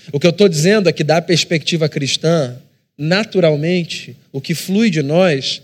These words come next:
é a maldade. Razão pela qual, quando nós estamos debaixo do poder do Espírito Santo, num processo de reconstrução da nossa história, produzindo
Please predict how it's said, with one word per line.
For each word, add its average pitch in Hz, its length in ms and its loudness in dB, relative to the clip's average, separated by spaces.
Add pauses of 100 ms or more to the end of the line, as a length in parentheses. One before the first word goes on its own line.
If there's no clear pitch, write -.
(200)
é 139 100 -2
a 156 100 2
maldade. 151 560 0 (180)
Razão 165 380 2
pela 165 260 0
qual, 190 360 2
quando 196 300 2
nós 180 180 4
estamos 151 760 -2 (360)
debaixo 175 380 2
do 180 80 0
poder 170 300 2
do 165 60 -2
Espírito 156 440 -2
Santo, 110 600 -8 (380)
num 156 140 0
processo 165 480 2
de 151 80 -2
reconstrução 185 880 0
da 165 100 0
nossa 151 280 -4
história, 117 520 -12 (400)
produzindo 151 600 0